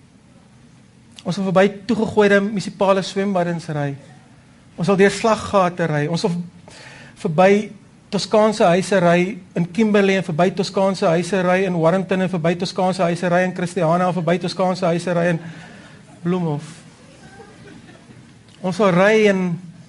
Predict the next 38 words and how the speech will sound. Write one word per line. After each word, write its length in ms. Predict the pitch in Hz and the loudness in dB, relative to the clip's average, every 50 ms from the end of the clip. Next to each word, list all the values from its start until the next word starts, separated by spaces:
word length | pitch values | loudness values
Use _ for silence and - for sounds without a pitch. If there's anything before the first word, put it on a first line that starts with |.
| - - - - _ _ _ - - | -20 -20 -20 -20 _ _ _ -8 -4
die 100 | 190 180 | -2 0
naklanke 800 | 175 175 185 202 220 226 220 220 - 226 214 202 202 208 208 175 | 2 4 6 6 4 4 2 -2 -2 0 0 0 0 0 -2 -2
van 160 | - 185 190 180 | -2 -4 -4 -6
ons 80 | 185 | -6
president 560 | - 190 170 - 185 156 143 170 175 170 170 - - - - - - - - - _ - - - - _ - | -6 -8 -6 -6 -6 -4 -2 -2 -2 -2 -4 -8 -16 -20 -20 -20 -20 -20 -20 -20 _ -20 -20 -20 -20 _ -6
se 100 | - 190 | -4 0
laggie 340 | 165 160 165 165 165 185 165 | 2 4 4 2 2 -2 -4
sal 140 | - 170 160 165 | -4 -4 -6 -6
ons 100 | 156 180 | -8 -10
agtervolg. 640 | - - - - - - - 165 151 147 139 - - - - - - - - - - - - - - - - - - 123 - - - - - - - - - - - - - - - _ - - - - - | -12 -12 -14 -14 -14 -12 -8 -6 -6 -6 -8 -10 -18 -20 -20 -20 -20 -20 -20 -20 -20 -20 -20 -20 -20 -20 -20 -20 -20 -20 -20 -20 -20 -20 -20 -20 -20 -20 -20 -20 -20 -20 -20 -20 -20 _ -20 -20 -20 -8 -4
Ons 80 | 202 202 | 0 2
sal 80 | 220 | 4
van 140 | 220 226 220 | 6 6 6
daai 100 | 214 202 | 6 6
laggie 240 | 208 214 208 269 - | 6 6 4 2 2
probeer 320 | 240 233 202 226 220 208 | 4 4 4 4 4 4
wegry 460 | 160 202 220 226 202 196 214 220 214 | 4 4 2 2 2 2 4 4 4
en 100 | 214 214 | 4 2
ek 60 | 202 - | 2 4
sal 160 | 214 208 202 | 4 4 4
hy 40 | 170 | 4
wel 180 | 202 214 226 240 | 4 4 4 2
net 100 | 185 196 | 2 2
lepel 480 | 196 196 202 233 233 240 254 240 233 | 4 4 4 4 4 4 4 4 4
in 60 | 226 220 | 4 4
die 60 | 214 | 2
hoek 180 | 220 220 220 - - | 2 0 -2 -4 -2
druk, 220 | 214 208 214 208 - - - - - _ - - - - - - - | 0 2 2 0 -2 -12 -20 -20 -20 _ -20 -20 -20 -20 -20 -16 -4
maar 160 | - 185 185 196 | 2 4 4 4
daai 100 | 185 190 | 6 4
laggie 280 | 214 220 220 285 233 - | 4 4 4 0 0 2
van 100 | 226 233 | 0 0
ons 120 | 226 - | 0 0
president 520 | 233 202 190 226 175 220 226 247 240 240 | -2 0 0 2 4 6 4 4 4 2
sal 80 | - 226 | 0 0
my 100 | 214 214 208 | 2 4 4
heeltyd 340 | 220 226 226 233 220 226 - - - - _ | 4 4 4 2 -2 -2 -6 -14 -20 -6 _
volg. 380 | 277 269 254 233 220 190 - | 4 6 6 6 4 2 -2